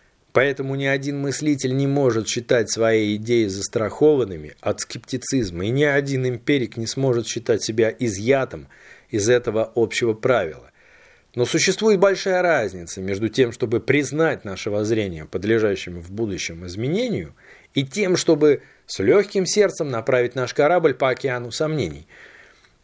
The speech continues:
Тот, кто признаёт несовершенство своего инструмента и, обсуждая свои наблюдения, принимает их во внимание, тот имеет гораздо больше шансов познать истину, чем тот, кто считает свой инструмент непогрешимым.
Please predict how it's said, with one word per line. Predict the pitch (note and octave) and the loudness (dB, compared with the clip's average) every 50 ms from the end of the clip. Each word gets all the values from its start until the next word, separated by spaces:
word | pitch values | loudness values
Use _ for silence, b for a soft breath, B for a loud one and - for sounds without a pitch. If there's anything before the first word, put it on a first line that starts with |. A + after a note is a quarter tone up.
| _ - | _ 4
Тот, | G3 G3+ F#3+ | 4 4 4
кто | - - - D3 | 0 -6 -14 -12
признаёт | - C3 C3 A#2+ B2+ C3+ C3 C3+ C3 A#2+ - - | -8 -6 -6 -6 -6 -6 -4 -4 -4 -4 -4 -6
несовершенство | A2+ G2 - A#2+ A2+ A2+ G#2+ - - A2 G2 F#2 - - | -8 -6 -4 -2 -2 -2 -2 -4 -6 -6 -6 -6 -6 -6
своего | F#2+ - - - G#2 G#2 G2+ G2 G2 | -6 -4 0 2 2 2 2 2 0
инструмента | G2 F#2+ - - A2+ A2+ A#2+ B2 B2 A2+ F#2 F2 - - F#2 - _ _ - | -2 -4 -6 -4 -4 -2 -2 -2 -2 -2 -4 -6 -8 -12 -12 -14 _ _ -2
и, | E3 D#3+ E3+ - | -2 -2 -2 0
обсуждая | - - - - - - E3 D3+ C#3+ C#3+ E3+ D#3+ C#3+ B2 A2 | -2 -2 -2 -2 -6 -8 -8 -6 0 2 2 2 2 0 -4
свои | - - A2+ A2 | -6 -8 -10 -10
наблюдения, | A2 G#2+ G2+ G#2+ A#2+ B2 A2+ A#2+ A2 G2 E2+ D2+ - B B B B B B B B B B | -10 -8 -6 -4 -4 -4 -2 -4 -4 -6 -6 -14 -18 B B B B B B B B B B
принимает | - A2+ B2 C#3 D3 D#3 D#3 D#3 C#3+ C3 B2+ A#2+ - | 0 2 2 2 0 0 0 2 2 2 2 2 0
их | C3+ B2+ - | 0 0 2
во | C3+ C3+ | 2 2
внимание, | C3+ D3+ D#3+ E3 F#3+ A3 A3+ G3+ C#3 G#2+ G2+ | 4 4 2 0 0 2 0 0 0 0 -2
тот | - - B2 B2 - | 2 2 2 2 2
имеет | B2+ A#2+ B2 B2+ B2 A#2 A2+ | 0 0 2 0 0 0 -2
гораздо | A2 G#2 B2 A#2 A2 G2+ G2+ G#2 G#2+ A2 B2 D3 | 2 2 4 4 4 4 4 2 2 2 2 0
больше | C3+ A#2+ G#2 G2+ G2 F2+ - B2 | 0 0 -4 -4 -4 -4 -4 -8
шансов | A2 - C3+ B2 C3 D#3 D#3 - C#3 - | -4 -2 -2 -2 -2 -2 -4 -8 -8 -2
познать | - F#3 F3+ E3+ E3+ F#3+ F#3 F3 - G3 | 2 2 2 2 2 2 0 2 2 0
истину, | F#3 - - - F3 E3 E3 | -2 -2 0 0 2 2 2
чем | - - E3+ E3 D#3+ | 2 2 0 0 0
тот, | - - E3+ D3+ | 2 2 2 2
кто | - - - E3+ E3+ | 0 -2 0 0 0
считает | - - E3 D#3 - F3 D#3 D3+ D3 C3+ | 0 0 -2 0 2 2 4 4 2 0
свой | - - D#3 D#3+ D#3 D3+ C#3+ C#3 B B B B B | -2 -6 -2 0 2 2 0 -2 B B B B B
инструмент | - C#3+ C3+ - - D#3+ D#3+ D#3+ D#3 D3 B2+ A#2 - | -4 -4 -4 -4 -2 -2 0 0 0 0 -2 -2 -4
непогрешимым. | D3 C#3 C#3 D3+ C#3+ D#3 D#3+ D3+ C#3+ - C#3 A2+ F2+ E2 D#2 D#2 D#2 | -4 -2 -2 0 2 2 2 2 0 -2 -2 -4 -4 -6 -12 -14 -20